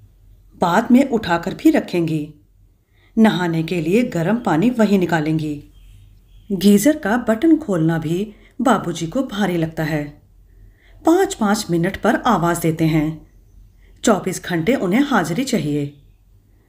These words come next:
माँ को बचपन से खटते हुए देख रहा हूँ, इसीलिए चाहता हूँ कि कुछ दिन यहाँ आकर रहें,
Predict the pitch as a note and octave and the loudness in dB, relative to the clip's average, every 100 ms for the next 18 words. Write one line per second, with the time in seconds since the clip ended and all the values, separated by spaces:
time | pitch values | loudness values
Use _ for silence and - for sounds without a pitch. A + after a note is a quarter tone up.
0 | _ - _ - G#3 G3+ F3 E3+ F3+ D#3+ | _ -20 _ -4 2 2 2 0 -2 0
1 | C#4 D4 - G3 D#3 C4+ C#4 F#3 - F3+ | 0 0 0 -4 -2 -6 -6 -8 -6 -6
2 | D#3+ G3 B3 F#3 - D#3+ D#3 C#3+ D3 D3 | -2 -2 0 0 0 -4 -2 -2 -2 -4
3 | - - - - - - - - A#3 G3 | -12 -20 -20 -20 -20 -20 -20 -14 -6 -4
4 | D#3+ E3+ E3+ D#3+ D#3+ F3 F3 F3 F3 - | -2 -2 -4 -6 -4 -4 -2 -4 -8 -18
5 | - _ _ - G4 G4 F#4+ - D#3+ A3 | -20 _ _ -2 -2 0 -2 -2 -2 2
6 | E4+ A#3+ G3+ F#3 D#3+ F3+ D#3+ D#3+ D3+ | 4 2 0 -2 -4 -4 -4 -2 -4